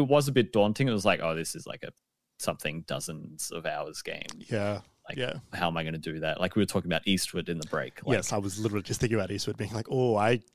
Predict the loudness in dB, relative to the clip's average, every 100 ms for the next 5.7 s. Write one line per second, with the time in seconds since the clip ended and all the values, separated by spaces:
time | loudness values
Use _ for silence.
0 | -8 0 0 0 0 2 4 2 0 -4
1 | -4 -4 0 -2 2 0 0 -2 2 4
2 | 4 4 2 2 0 -4 2 6 6 4
3 | -4 -18 -20 -20 -20 -20 _ _ _ _
4 | 6 8 8 8 6 6 6 8 6 4
5 | 0 -2 -4 -8 -6 -2 -2